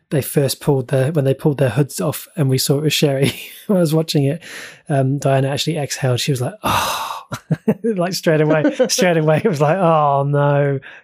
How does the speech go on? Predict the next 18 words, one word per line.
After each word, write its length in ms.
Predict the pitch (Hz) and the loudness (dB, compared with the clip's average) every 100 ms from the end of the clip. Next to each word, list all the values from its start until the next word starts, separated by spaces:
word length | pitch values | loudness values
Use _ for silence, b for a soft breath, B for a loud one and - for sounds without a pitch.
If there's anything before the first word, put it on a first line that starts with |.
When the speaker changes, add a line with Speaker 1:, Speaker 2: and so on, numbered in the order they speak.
| _ | _
Speaker 1:
what, 280 | 190 190 180 | -4 -2 0
what's 160 | 185 - | 0 0
she 140 | 175 | 0
gonna 180 | 156 143 | 2 2
do 160 | 135 | 2
this 140 | 127 131 | 2 0
time 180 | 135 123 | 0 0
to 220 | 135 131 | 0 0
us?" 180 | 131 - B | -2 -6 B
She 180 | - 285 | -4 -2
really 200 | 262 262 | 2 2
got 140 | 202 202 | 2 2
my 80 | 156 | 2
back 260 | 156 143 147 | 2 0 -2
up 120 | - | -4
from 140 | 156 | -2
the 80 | 143 | 0
moment 420 | 143 143 139 156 | 2 2 0 -2